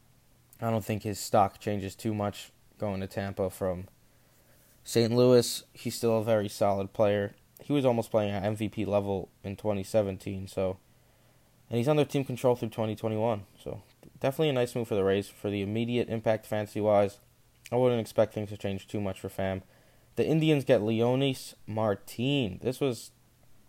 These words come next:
an interesting one. It's, it's tough to say if Martin is, uh, gonna play every day in Cleveland, so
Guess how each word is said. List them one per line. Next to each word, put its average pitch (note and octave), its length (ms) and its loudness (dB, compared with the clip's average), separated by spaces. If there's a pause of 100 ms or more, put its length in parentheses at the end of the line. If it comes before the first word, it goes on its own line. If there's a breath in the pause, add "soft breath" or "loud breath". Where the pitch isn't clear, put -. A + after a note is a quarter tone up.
(240)
an A#2 100 -2
interesting G#2+ 320 -4
one. A2 220 2
It's, - 240 -8 (920 soft breath)
it's B2 240 -4
tough D#3 240 0
to C3+ 100 -6
say A#2+ 280 4
if - 320 -2 (240)
Martin G#2+ 480 -4
is, G2+ 160 -4
uh, G2 340 2 (480)
gonna G2+ 200 -2
play G2+ 280 0
every G2 200 -2
day G2 320 -2 (140)
in G#2+ 80 -10
Cleveland, G#2 460 -4
so F#2 320 -2